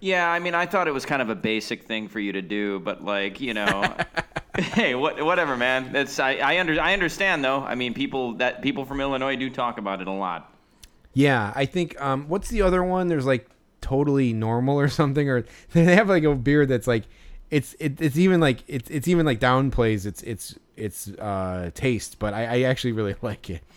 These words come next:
Speaker 2: It's just watery domestic beer, but, like, I, I don't know, I like it. It's good. Um, so I got, I got one of those beers, and, uh, it came in a plastic cup, and the cup had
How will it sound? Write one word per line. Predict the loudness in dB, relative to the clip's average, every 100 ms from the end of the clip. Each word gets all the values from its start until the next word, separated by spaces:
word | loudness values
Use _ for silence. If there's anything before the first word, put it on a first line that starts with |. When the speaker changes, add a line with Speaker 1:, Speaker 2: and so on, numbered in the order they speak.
| -20 -18 -10
Speaker 2:
It's | -6 -4
just | -2 0
watery | 2 4 4 2
domestic | 0 0 -2 -4 -2
beer, | 2 4
but, | 2
like, | 0
I, | 2 2 2
I |
don't | 2 4
know, | 4
I | 4
like | 2 0
it. | -2
It's | -6
good. | -2 0 -2 -6 -20 -6
Um, | 2 2 2 0 -6 -18
so | -2 2
I | 4
got, | 4 4 2
I | 0
got | 2 2 0
one | -2 0
of | 2
those | 4 6 4 -2 -14 _ -20 -20 -18 -16 -16 -6
beers, | -2 2 2 0 -4 -8
and, | -6 -2
uh, | -2
it | -4 0
came | 2 4
in | 2
a |
plastic | 2 0 0 -6
cup, | -2 -2 -2
and | -4 0
the | 0
cup | 0 0 0 -4 -20 _ -12
had | -2 0 2 0